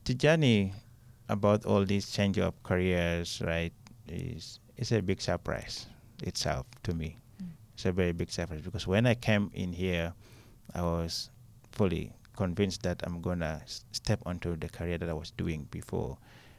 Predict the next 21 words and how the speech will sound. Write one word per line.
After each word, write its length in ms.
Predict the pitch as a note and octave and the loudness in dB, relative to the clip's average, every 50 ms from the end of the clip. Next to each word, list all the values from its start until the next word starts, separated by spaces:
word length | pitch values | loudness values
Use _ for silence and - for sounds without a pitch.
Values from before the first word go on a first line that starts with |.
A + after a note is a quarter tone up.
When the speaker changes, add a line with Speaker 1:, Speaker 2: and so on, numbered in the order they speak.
| - - - - - - | -20 -20 -20 -20 -12 -6
Speaker 1:
But 160 | - F#2 F2 | -4 -4 -2
surprisingly, 800 | - - F#2 - G2 G2 G2+ F#2 G2 F#2 F2+ F2+ F2 F2 F2+ F2 | -2 -2 0 2 4 4 4 4 0 -4 -4 -2 -2 0 0 0
no. 320 | F#2 F#2 F2 D#2 D#2 - - - - - - - - - - - - - - - - - - - | 0 0 0 -2 -2 -6 -14 -20 -20 -20 -20 -20 -20 -20 -20 -20 -20 -20 -20 -20 -20 -16 -8 -6
And 160 | F#2+ F#2 F2+ | -4 -2 0
then 380 | F#2 F2+ F2 F2 E2+ E2+ E2 E2+ - - - - - - - - - - - - - - - - - - - - - - - - - - - - | 0 0 0 0 0 -2 -6 -8 -12 -18 -20 -20 -20 -20 -20 -20 -20 -20 -20 -20 -20 -20 -20 -20 -20 -20 -20 -20 -20 -20 -20 -20 -20 -18 -8 -6
I 60 | F#2 | -4
have 240 | F2+ F2 F2+ F2 - - - | -4 -2 -4 -6 -6 -6 -4
to 280 | F#2+ F#2 F2 E2+ - - - | -2 -2 -2 -4 -6 -8 -10
search 420 | - - - - D#2+ D2+ - - - | -8 -4 -2 -2 -2 -2 -4 -6 -8
again. 340 | E2 E2+ - E2 D#2 B1 - - - - - - - - - - - - - - - - | -6 -4 -4 -4 -4 -6 -8 -12 -18 -20 -20 -20 -20 -20 -20 -20 -20 -20 -20 -20 -18 -10
It's 140 | - - - | -4 0 0
a 80 | F#2+ | 0
big 180 | F2 F#2 F2 - | 0 0 -2 0
surprise 640 | - E2+ D#2 - - C#2 B1+ - - - - - - - - - - | 0 -2 0 0 -2 -4 -4 -6 -10 -12 -14 -14 -16 -18 -18 -10 -8
and 140 | - F2 D#2+ C#2+ D#2 | -6 -6 -6 -6 -8
a 240 | D2+ - - - E2+ | -10 -10 -10 -12 -8
shock 300 | - - F#2 F2 - - | -2 -2 -2 -2 0 -2
sometimes. 580 | G2 F#2+ F2+ - - E2+ - - - - - - - - - - - - - - - - - - - - | -4 -4 -4 -4 -6 -6 -6 -8 -12 -16 -18 -18 -20 -20 -20 -20 -20 -20 -20 -20 -20 -20 -20 -20 -10 -2
And, 320 | - G#2+ A2 G#2+ G#2+ G#2+ G#2+ | 2 4 6 6 6 6 6
uh, 220 | G#2 G2+ F#2+ F2+ - - - - - | 6 6 6 4 0 -6 -16 -18 -12
surprise 640 | - - B2 C3+ C3 - C3 G2 F2 E2 E2 - - | -6 0 0 0 4 6 4 6 4 4 0 -4 -8